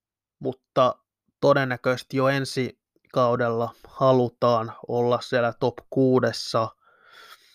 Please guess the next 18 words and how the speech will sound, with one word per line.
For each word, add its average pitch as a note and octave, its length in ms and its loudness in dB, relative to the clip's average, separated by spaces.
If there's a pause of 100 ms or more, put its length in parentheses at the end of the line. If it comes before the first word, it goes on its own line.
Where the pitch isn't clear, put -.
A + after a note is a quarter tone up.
(440)
Todennäköisesti B2+ 1040 2
siis. A#2+ 640 -4 (120)
Kaikki C3 640 -2 (180)
tilanteethan B2 580 -2
voi C3 180 4
tietysti B2 420 -4
muuttua, B2+ 400 0
enkä C3+ 260 -2
pidä C3+ 260 6
edelleenkään C3 560 4
mahdottomana, C3 840 2
että B2+ 200 -4
tämä C3 280 0
nykyinen C3 500 -2
Villan C3 360 4
joukkue B2+ 600 2 (1000)
pystyisi C#3 800 4
top C3 140 0